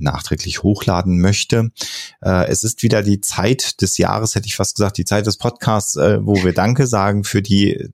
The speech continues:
zahlreichen Unterstützer. Und ich kann jetzt hier schon mal, äh,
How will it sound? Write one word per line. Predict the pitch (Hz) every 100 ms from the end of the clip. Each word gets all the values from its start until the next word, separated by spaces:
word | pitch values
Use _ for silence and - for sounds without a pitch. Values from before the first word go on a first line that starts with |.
| -
zahlreichen | 92 110 110 107 -
Unterstützer. | 98 95 - 123 - 127 120 - - - -
Und | - 110
ich | 104 -
kann | 117 123
jetzt | 117 -
hier | -
schon | 127 113
mal, | 104 101
äh, | -